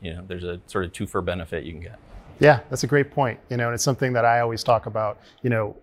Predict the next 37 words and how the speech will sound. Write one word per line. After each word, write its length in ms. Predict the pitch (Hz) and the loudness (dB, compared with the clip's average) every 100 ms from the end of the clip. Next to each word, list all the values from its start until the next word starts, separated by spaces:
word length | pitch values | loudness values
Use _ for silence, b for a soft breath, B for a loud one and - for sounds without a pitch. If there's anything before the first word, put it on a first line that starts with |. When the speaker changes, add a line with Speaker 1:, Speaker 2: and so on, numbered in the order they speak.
| - | -4
Speaker 2:
we, 160 | 131 | -2
we 100 | 147 | 4
love 140 | 139 151 | 6 4
to 80 | 160 | 6
talk 120 | 156 | 4
about 160 | 127 | 4
scaling 380 | - 131 123 117 | 2 2 2 2
up, 180 | 110 - | 0 -2
but 100 | 117 | -4
we 100 | 117 | -4
don't 160 | 131 - | -4 2
talk 180 | 135 | 2
about 200 | 123 120 | 2 -2
scaling 360 | - 135 117 110 | 0 -2 -2 -4
down 400 | 107 110 101 104 - | -6 -4 -6 -8 -6
often 260 | 107 - | -6 -6
enough. 280 | 107 107 101 _ b b b b - | -12 -12 -14 _ b b b b 0
And 60 | |
it's 100 | 131 | 0
kind 100 | - | 4
of 60 | 170 | 6
like 200 | 151 - _ _ - | 6 4 _ _ -12
scaling 340 | - 147 135 | 2 4 6
down 200 | 123 123 | 6 4
is 160 | 107 - | 2 -6
too 140 | 131 | -6
boring 360 | 101 107 113 120 | -4 -2 -2 -4
to 100 | 113 | -4
talk 220 | 113 107 | -4 -2
about. 260 | 123 127 113 | -2 -2 -2
It's 100 | - | -6
like 140 | 110 | -8
cost 280 | - 113 - | 0 2 2
savings 600 | 113 110 110 107 110 107 | -2 -2 -6 -8 -8 -10
and 180 | 104 107 | -10 -6
eliminating 420 | 117 117 117 110 | -2 -2 -2 -4
waste. 360 | 113 123 - | -2 -2 -4